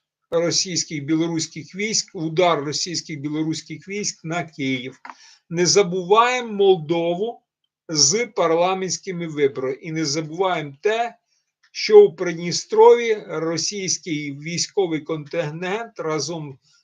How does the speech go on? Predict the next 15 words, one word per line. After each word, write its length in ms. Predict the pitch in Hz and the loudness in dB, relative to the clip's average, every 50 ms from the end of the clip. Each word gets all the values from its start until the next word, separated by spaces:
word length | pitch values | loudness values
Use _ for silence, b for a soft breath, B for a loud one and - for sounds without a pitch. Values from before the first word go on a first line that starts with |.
| _ - | _ -12
з 500 | - 143 139 139 190 202 202 202 185 - - - - - | -6 -4 -2 2 6 8 8 8 8 6 -2 -8 -12 -8
Збройними 640 | 180 143 - 143 143 180 196 196 185 175 170 165 160 | -4 -4 -4 -2 2 2 2 2 2 -2 -6 -6 -4
силами 480 | 160 - - 185 170 160 160 156 147 139 - | -4 -2 -2 -4 -4 -6 -6 -8 -10 -10 -10
Придністров'я 680 | 160 160 160 165 151 - - - 233 233 226 220 202 170 | -8 -8 -6 -6 -6 -8 -6 0 2 2 4 4 2 0
може 340 | 160 165 165 151 135 156 | -2 -6 -6 -6 -6 -6
ударити 680 | 147 143 143 143 185 190 196 196 196 185 190 - 160 - | -6 -6 -4 -2 0 2 2 2 0 -4 -6 -10 -16 -12
через 460 | - - 165 160 160 147 131 - 143 | -10 -8 -6 -4 -4 -4 -6 -8 -8
Вінницю, 640 | 160 165 165 160 156 147 143 135 - - 147 131 | -8 -8 -8 -8 -10 -10 -12 -14 -14 -14 -16 -14
Чернівці, 800 | 135 - - 156 143 147 151 156 156 135 - - - 214 214 208 _ _ _ _ _ _ _ _ _ _ | -14 -12 -12 -12 -12 -10 -10 -12 -12 -10 -8 -8 -8 -8 -10 -14 _ _ _ _ _ _ _ _ _ _
спробувати 800 | - - - - - 202 208 214 214 185 208 202 190 185 156 185 160 | -2 -2 -2 0 6 10 10 10 10 8 4 4 4 4 0 -4 -6
відрізати 800 | 156 156 147 135 151 170 202 202 147 185 196 - - 165 156 143 | -6 -6 -6 -6 -6 -4 -4 -2 -2 -2 -4 -4 -2 -4 -2 -2
західну 1120 | 123 - 151 185 196 190 - - 190 160 - _ - - _ _ _ _ - 160 170 185 175 | -2 0 2 4 4 2 2 -4 -12 -14 -14 _ -20 -20 _ _ _ _ -12 -10 -8 -8 -8
частину 560 | - - 180 175 - - 208 196 190 180 165 | -6 -4 -4 -4 -4 -4 -6 -4 -4 -6 -8
України 540 | 160 156 - 147 151 160 180 185 180 175 147 | -8 -8 -6 -6 -4 -4 -4 -6 -6 -8 -10
від 380 | 127 127 147 160 160 160 _ | -8 -6 -6 -6 -6 -8 _